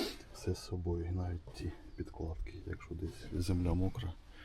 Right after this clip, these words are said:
Тому в мене така технічка. Ось так. Так, відкручуємо. Так, беремо і відкриваємо, там достаємо інструменти і будемо крутити, покажу це згодом. Так, ось я тут.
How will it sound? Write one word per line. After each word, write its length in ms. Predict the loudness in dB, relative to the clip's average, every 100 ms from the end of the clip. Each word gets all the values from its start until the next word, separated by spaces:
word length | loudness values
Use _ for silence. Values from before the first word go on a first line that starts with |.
| 0 2 2 -2 -14
Тому 260 | 2 4 6
в 40 |
мене 200 | 6 4
така 240 | 2 -2 0
технічка. 720 | 2 2 2 2 0 -2 2 2 0 -4 -8 -8 -12 -10 -10 -10 -12 -14 -2
Ось 180 | 0 0
так. 380 | -2 -4 -4 -4 -4
Так, 280 | 0 2 2 -2 0
відкручуємо. 840 | 0 0 0 2 2 4 4 4 0 -12 -18 -18 -16 -16 -16 -16 -14 -12 -10 -10 -10 -8 -6 -4 -6 4
Так, 320 | 8 8 6 4 2 -2 -4 -6 -2
беремо 500 | 2 4 4 4 4 2
і 40 | -4
відкриваємо, 680 | -4 0 4 6 4 2 0
там 260 | 2 4 2
достаємо 520 | 0 0 0 2 2
інструменти 800 | 0 -2 -2 2 2 2 0 -2
і 20 |
будемо 360 | 0 2 2
крутити, 420 | 2 -2 -2 -4 -4
покажу 420 | -4 -2 -2 -2 -4
це 120 | -4 -4 -8 -12 -6
згодом. 360 | -4 -2 -2 -6 -8 -12 -12 -2
Так, 320 | 2 2 0 2
ось 220 | 2 2
я 60 | 2
тут. 420 | 4 4 4